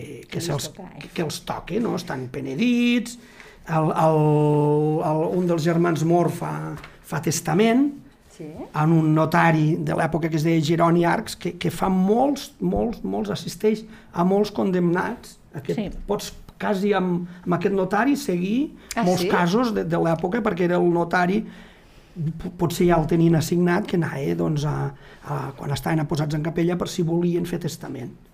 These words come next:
Speaker 2: Mhm.
Speaker 1: Eh? I un dels germans Mor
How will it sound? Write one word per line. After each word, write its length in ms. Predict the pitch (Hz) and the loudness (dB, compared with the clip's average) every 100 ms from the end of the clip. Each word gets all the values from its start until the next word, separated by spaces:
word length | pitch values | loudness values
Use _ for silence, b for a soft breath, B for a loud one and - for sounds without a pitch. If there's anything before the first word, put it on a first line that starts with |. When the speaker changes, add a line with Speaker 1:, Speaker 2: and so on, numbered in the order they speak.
| _ _ - _ | _ _ -20 _
Speaker 2:
Mhm. 320 | 214 165 160 - | -8 -8 -8 -8
Speaker 1:
Eh? 160 | 160 175 | -6 -4
I 260 | 175 165 | -2 0
un 160 | 165 170 | 2 2
dels 160 | 160 147 | 2 2
germans 800 | 156 156 147 143 139 131 123 170 | 2 4 4 4 4 0 -2 0
Mor 380 | 190 208 254 | 4 4 2